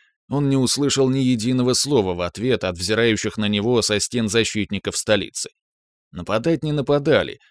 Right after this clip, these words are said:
но и в переговоры не вступали. «Дело дрянь», — выразил я свое мнение при молчаливом согласии остальных.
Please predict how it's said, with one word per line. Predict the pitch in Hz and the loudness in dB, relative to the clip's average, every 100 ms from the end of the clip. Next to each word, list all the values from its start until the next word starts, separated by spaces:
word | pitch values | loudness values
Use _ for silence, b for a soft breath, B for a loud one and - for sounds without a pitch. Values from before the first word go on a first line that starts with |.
| b - | b -6
но | 143 | -4
и | 139 | -2
в | |
переговоры | - 147 139 160 139 92 | -2 0 2 2 2 0
не | 82 | -2
вступали. | 82 - 104 90 71 - _ _ _ _ _ _ _ _ _ - | -6 -4 -4 -4 -8 -14 _ _ _ _ _ _ _ _ _ -14
«Дело | 85 92 123 147 | -6 0 4 4
дрянь», — | 135 110 82 - - _ _ _ _ _ - | 4 2 2 -4 -16 _ _ _ _ _ -14
выразил | 85 104 107 98 107 | -6 0 0 2 2
я | 107 107 | 4 2
свое | 101 101 101 | 4 2 2
мнение | 104 139 120 90 82 | 2 0 0 -2 -4
при | 95 113 | -4 -2
молчаливом | 104 98 107 113 104 101 | -2 -2 0 0 0 0
согласии | 104 101 101 90 - 92 | 0 0 0 0 -2 0
остальных. | 90 - 98 90 - - | 0 0 -2 -2 -6 -20